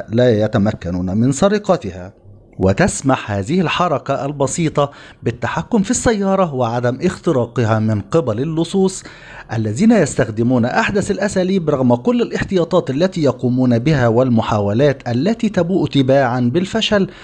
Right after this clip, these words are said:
في كل مرة بسبب هذه الحركة البسيطة. وإذا أراد السائقون أن يزيدوا حماية تلك المفاتيح، فإن عليهم أن يضعوها في محفظة خاصة تستطيع عزل ما في داخلها عن المؤشرات الكهربائية والمغناطيسية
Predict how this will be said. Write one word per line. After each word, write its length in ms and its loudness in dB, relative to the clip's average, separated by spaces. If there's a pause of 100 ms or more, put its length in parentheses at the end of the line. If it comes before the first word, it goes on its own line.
(160)
في 160 -2
كل 340 2
مرة 340 2
بسبب 500 -2
هذه 360 -2
الحركة 500 -4
البسيطة. 580 -4 (720)
وإذا 280 -4
أراد 360 0
السائقون 800 -2 (420)
أن 140 0
يزيدوا 460 2
حماية 500 -4 (120)
تلك 300 -2
المفاتيح، 800 -4 (280)
فإن 280 -6
عليهم 640 2 (460)
أن 120 2
يضعوها 600 4
في 160 -4
محفظة 560 0
خاصة 640 -2
تستطيع 680 -2
عزل 640 0
ما 280 2
في 200 -4
داخلها 640 -2
عن 340 0
المؤشرات 840 -4
الكهربائية 1000 0
والمغناطيسية 1120 2